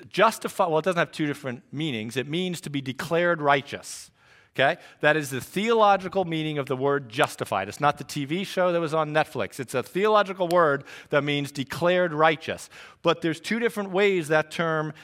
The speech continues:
has nuances and plays itself out. The first is this.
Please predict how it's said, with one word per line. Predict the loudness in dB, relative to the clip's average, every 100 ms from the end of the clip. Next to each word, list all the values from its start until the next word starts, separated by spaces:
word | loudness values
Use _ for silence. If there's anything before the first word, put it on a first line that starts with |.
| 0
has | 2 2 -2
nuances | -4 -2 0 0 -2 -6 -6
and | -6
plays | -4 -4 -4
itself | -2 0 2
out. | 0
The | 0
first | -4 4 4 4 -4
is | -4
this. | 0 0 -2 -14 -20